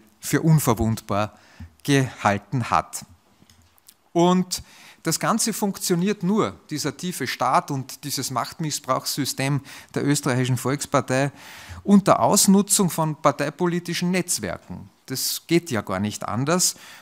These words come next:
und zwar parteipolitischen Netzwerken, die man über die Schlüsselressorts dieser Republik ausgebreitet hat, in einer jahrelangen, um nicht zu sagen jahrzehntelangen Aufbauarbeit. Und, ähm,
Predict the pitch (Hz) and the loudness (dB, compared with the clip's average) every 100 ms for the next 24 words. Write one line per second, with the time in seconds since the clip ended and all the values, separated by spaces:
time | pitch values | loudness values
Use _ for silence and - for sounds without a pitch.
0 | - 151 - 139 139 - 120 127 175 185 | -12 -8 -4 -2 0 0 -2 -2 -2 -2
1 | 175 170 147 131 107 131 - 160 156 165 | -2 -4 -6 -6 -6 -6 -8 -6 -6 -6
2 | 170 151 185 185 180 - 175 175 170 151 | -8 -8 -6 -4 -4 -6 -8 -8 -8 -8
3 | 196 214 - 127 98 - 104 120 135 - | -6 -6 -4 -6 -6 -8 -6 -6 -8 -8
4 | 196 180 127 117 - 101 127 165 - - | -8 -6 -6 -8 -10 -10 -8 -8 -10 -16
5 | - _ _ 147 180 - 143 - 87 - | -16 _ _ 0 0 -2 -4 -4 -8 -8
6 | - - - 147 139 127 127 123 120 110 | -14 -14 -16 -10 -6 -4 -2 -4 -4 2
7 | 123 190 190 156 170 180 175 147 151 160 | 4 4 2 0 0 0 -2 -4 -6 -4
8 | - 143 147 147 139 135 139 160 160 135 | -4 -2 -4 -4 -4 -4 -4 -4 -4 -2
9 | 143 139 - 190 - 98 85 - - 65 | -2 -4 -2 -2 -2 -4 -2 -6 -8 -10
10 | - - - - - - - - _ 165 | -12 -16 -20 -18 -18 -18 -20 -20 _ 2
11 | 165 170 165 160 - - - - - _ | 6 6 6 4 4 2 2 -6 -20 _
12 | - 139 139 139 143 147 - | -2 2 4 4 2 -2 -8